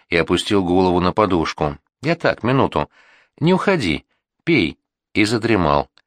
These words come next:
За всё время нашей беседы он ни разу не кашлянул. Я смотрел на осунувшееся милое лицо,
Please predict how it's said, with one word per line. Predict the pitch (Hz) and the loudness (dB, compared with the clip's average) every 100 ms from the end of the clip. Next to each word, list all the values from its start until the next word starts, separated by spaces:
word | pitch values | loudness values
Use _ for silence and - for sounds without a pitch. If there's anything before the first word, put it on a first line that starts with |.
| _ _ - | _ _ -12
За | 73 80 | -2 -2
всё | - 123 | 0 0
время | 127 123 | 2 2
нашей | 120 117 - 113 | 0 0 0 -2
беседы | 113 110 147 131 80 67 _ _ _ | -2 -4 -2 0 0 -4 _ _ _
он | - 85 | -4 0
ни | 92 | 2
разу | 104 98 101 | 2 0 0
не | 107 | -2
кашлянул. | - 139 101 - 78 73 - _ _ _ _ - | 0 -2 0 -2 0 -2 -4 _ _ _ _ -2
Я | 78 | 0
смотрел | 80 92 85 95 87 | 0 0 0 2 2
на | 87 | 2
осунувшееся | 85 95 87 - 90 80 87 | 0 0 0 0 0 0 0
милое | 87 87 87 | 0 2 2
лицо, | 87 87 - 117 | 2 0 0 0